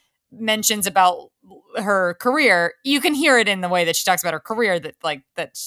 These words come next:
there's something there. So, you know, you can tell,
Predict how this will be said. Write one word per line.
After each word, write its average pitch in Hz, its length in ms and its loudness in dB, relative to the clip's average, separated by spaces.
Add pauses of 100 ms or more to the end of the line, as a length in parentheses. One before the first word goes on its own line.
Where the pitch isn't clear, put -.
there's 165 200 -2
something 147 600 -10
there. 127 340 -6 (480)
So, 220 420 4
you 254 100 -6
know, 214 120 0
you 233 180 0
can 269 160 2
tell, 170 440 0